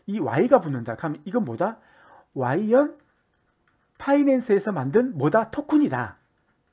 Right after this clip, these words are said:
토큰이다. 라고 생각하시면 되는 거예요. Y가 붙으면.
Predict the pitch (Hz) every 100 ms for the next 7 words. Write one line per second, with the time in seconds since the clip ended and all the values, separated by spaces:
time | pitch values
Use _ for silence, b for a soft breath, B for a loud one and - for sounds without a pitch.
0 | - 220 - 147 110 170 _ b b b
1 | b - 156 262 277 285 277 b b b
2 | b _ _ _ _ - 247 240 254 247
3 | 240 247 247 - 196 160 151 196 123 359
4 | 208 131 - 123 190